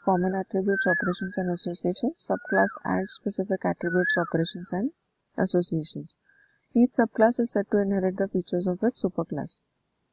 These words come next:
Generalization is sometimes called a, is a relationship because each instance of a subclass is an instance of a superclass as well.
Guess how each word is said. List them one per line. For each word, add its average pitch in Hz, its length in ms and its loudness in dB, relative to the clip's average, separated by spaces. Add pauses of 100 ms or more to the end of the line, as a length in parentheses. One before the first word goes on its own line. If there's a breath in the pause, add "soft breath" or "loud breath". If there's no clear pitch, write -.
(180)
Generalization 202 520 4
is 233 120 4
sometimes 202 420 0
called 185 280 4
a, 190 140 6
is 180 100 2
a 190 60 6
relationship 175 640 0
because 208 320 2
each 208 140 0
instance 208 360 0
of 202 140 0
a 196 40 4
subclass 196 500 0
is 180 80 0
an 180 120 2
instance 175 380 -4
of 180 140 0
a 180 40 0
superclass 165 640 0
as 156 160 -4
well. 143 180 2